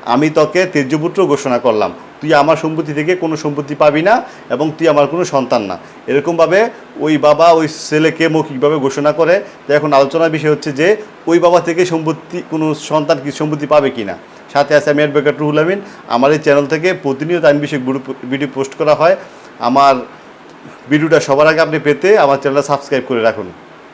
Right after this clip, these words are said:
বাবা মা কোনো সন্তানকে তেজ্যপুত্র করলে তেজ্যপুত্র হবে কি না? বাবা মা তার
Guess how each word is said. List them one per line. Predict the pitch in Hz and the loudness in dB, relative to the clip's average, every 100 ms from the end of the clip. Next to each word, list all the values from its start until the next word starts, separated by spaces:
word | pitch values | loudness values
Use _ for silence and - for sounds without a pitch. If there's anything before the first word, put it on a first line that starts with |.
| - - - - - - - - - - - - 110 | -20 -20 -20 -20 -20 -20 -20 -20 -20 -20 -20 -20 -4
বাবা | 135 143 | 0 2
মা | 160 165 | 2 2
কোনো | 165 160 156 | 0 -2 -2
সন্তানকে | 156 156 160 156 147 | -2 0 0 -2 -4
তেজ্যপুত্র | 127 127 143 151 160 | -4 -2 -4 -4 -4
করলে | 160 156 151 | -2 0 0
তেজ্যপুত্র | 143 135 143 143 175 175 | -2 -4 -6 -4 0 0
হবে | 147 131 | 0 -2
কি | 123 117 | -2 -4
না? | 95 - - - - - - | -6 -10 -20 -20 -20 -20 -8
বাবা | 123 139 165 | 0 2 4
মা | 170 170 170 - - | 4 2 -2 -16 -2
তার | 135 | 0